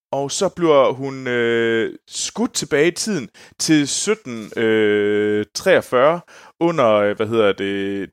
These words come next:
den skotske frihedsbevægelse, og der forelsker hun sig i en rigtig skotte. Og så at, har vi ellers tidsrejse bananas her, øh, hvor vi flyver. Men det, der er ret fint, det er, at tidsrejsedelen er,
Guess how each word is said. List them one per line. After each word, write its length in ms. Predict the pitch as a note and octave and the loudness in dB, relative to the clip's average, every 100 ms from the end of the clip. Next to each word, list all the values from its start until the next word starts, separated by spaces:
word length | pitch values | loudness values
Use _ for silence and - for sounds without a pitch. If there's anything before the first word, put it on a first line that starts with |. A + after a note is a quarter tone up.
| _ | _
den 160 | A#2 G#2+ | -6 -6
skotske 440 | - D#3 E3 - | -2 0 0 -6
frihedsbevægelse, 920 | - G#3+ A3 E3 C#3+ D3+ C3 - G2+ - - - - | -6 0 0 0 -2 0 2 0 -6 -8 -18 -8 -4
og 120 | C#3 - | -2 2
der 160 | D#3+ | 2
forelsker 540 | C3+ C#3 - F3 - B2 | 2 -4 0 -2 -2 -6
hun 180 | A#2 G#2+ | -6 -2
sig 220 | A#2 A2 A#2+ | 0 0 -2
i 140 | A2+ | -8
en 160 | G2+ B2+ | -4 -4
rigtig 300 | D#3 C3+ A#2 | -4 -6 -6
skotte. 520 | - - G#2+ G#2 F#2+ _ - - - _ C3 | -8 -4 -6 -6 -12 _ -20 -20 -20 _ -2
Og 140 | C#3+ | -2
så 300 | - G#3 F#3+ - | 2 2 0 0
at, 240 | D3+ C#3+ A#2+ | -2 -2 -4
har 140 | C3+ C3 | -2 0
vi 120 | C#3 | 2
ellers 220 | C#3+ A2 | 2 0
tidsrejse 760 | - C3 A2 G2 - G2+ F#2 G2 | -4 -2 0 0 -2 -4 -4 -2
bananas 540 | G#2+ G2 F#2+ G#2 A2+ - | -2 0 -2 -2 -4 -4
her, 220 | G#2 F2 - - - _ | -2 -2 -8 -20 -20 _
øh, 460 | G2+ G2+ G2 G2 - | -4 -2 0 -2 -2
hvor 500 | G#2+ G2+ G2 F#2+ F2 | 0 2 2 2 0
vi 120 | G#2+ | -8
flyver. 300 | - C3+ A#2 - | -8 -4 -4 -4
Men 140 | A#2+ - | -10 -6
det, 100 | G#3 | 0
der 120 | F#3+ - | 2 2
er 180 | A#2 B2 | 0 2
ret 160 | B2 | -2
fint, 340 | - A3+ C3+ - C3+ | -4 -6 -6 -10 -2
det 140 | A#2 | 2
er, 180 | A#2+ B2+ - | 2 0 -4
at 140 | G#2 _ | -8 _
tidsrejsedelen 1200 | - F#2+ - - G2+ A2 A2+ C3+ A#2+ G2 F#2 F#2 - | -8 -8 -4 -2 -2 -4 -10 -8 -6 -6 -8 -14 -10
er, 220 | G#2+ F2+ | -6 -4